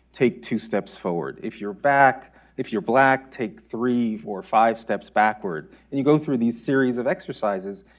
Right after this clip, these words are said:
where you literally have divided an entire room based on these characteristics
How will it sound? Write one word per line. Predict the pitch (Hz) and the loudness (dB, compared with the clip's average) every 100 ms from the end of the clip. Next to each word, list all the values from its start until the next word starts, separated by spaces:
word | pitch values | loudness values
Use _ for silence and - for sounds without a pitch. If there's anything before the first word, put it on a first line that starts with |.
| _ | _
where | 143 | -2
you | 143 143 | 0 0
literally | 143 185 196 120 107 101 - _ | 4 4 4 2 0 -4 -12 _
have | 127 101 | -10 -6
divided | 107 117 135 147 117 | 0 4 4 4 0
an | 110 | -2
entire | 104 98 127 120 110 101 | -2 -6 -4 0 0 -2
room | 127 151 113 | -2 -2 0
based | 127 165 180 - | 2 2 2 0
on | 110 | 0
these | 101 | -2
characteristics | - 120 107 - 123 131 104 - | -2 0 0 -2 -6 -6 -10 -14